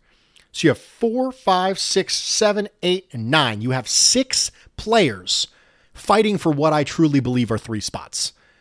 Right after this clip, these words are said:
because I think the Bills are gonna carry six receivers. Why do I think they're gonna carry six receivers? Well, they carried six in nineteen, they carried six in eighteen,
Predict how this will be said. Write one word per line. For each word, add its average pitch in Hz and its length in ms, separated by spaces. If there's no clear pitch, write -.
because 139 180
I 143 60
think 190 180
the - 80
Bills 143 240
are 131 60
gonna 123 120
carry 113 240
six - 220
receivers. 98 420
Why 139 360
do 151 180
I 135 80
think - 260
they're 123 140
gonna 113 140
carry 107 260
six - 220
receivers? 98 420
Well, 143 140
they 147 120
carried 196 400
six 196 320
in 160 100
nineteen, 131 600
they 131 140
carried 196 420
six - 340
in 190 160
eighteen, 127 600